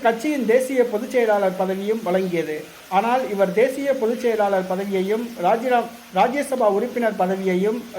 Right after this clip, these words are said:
ராஜினாமா செய்துவிட்டு காங்கிரஸ் கட்சியில் மீண்டும் இணைந்தார். காங்கிரஸ் கட்சியில்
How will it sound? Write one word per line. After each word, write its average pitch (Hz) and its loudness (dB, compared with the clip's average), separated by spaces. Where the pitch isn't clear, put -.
ராஜினாமா 220 2
செய்துவிட்டு 175 0
காங்கிரஸ் 320 2
கட்சியில் 233 2
மீண்டும் 240 0
இணைந்தார். 170 2
காங்கிரஸ் 311 2
கட்சியில் 233 -2